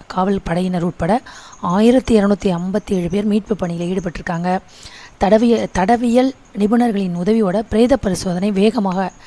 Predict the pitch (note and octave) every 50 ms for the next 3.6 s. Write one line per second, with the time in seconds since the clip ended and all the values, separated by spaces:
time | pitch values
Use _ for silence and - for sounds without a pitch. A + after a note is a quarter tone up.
0 | - - - - - - F#3 F#3+ G#3 F3 G3+ E3+ - - E3+ E3 E3 D#3+ E3+ F3+
1 | F3 E3 E3+ E3 F#3+ F3+ - - E3 E3+ E3 D#3+ D#3 G3 A3 - - - G3 G#3+
2 | A#3 C4 D4 - - D#4+ C#4+ C#4 B3+ A#3+ G#3+ G#3 G3 - G3+ F3+ - F#3 - -
3 | F#3 F#3+ G#3 B3+ C#4 C4 A#3+ G3 F3+ F#3 G#3+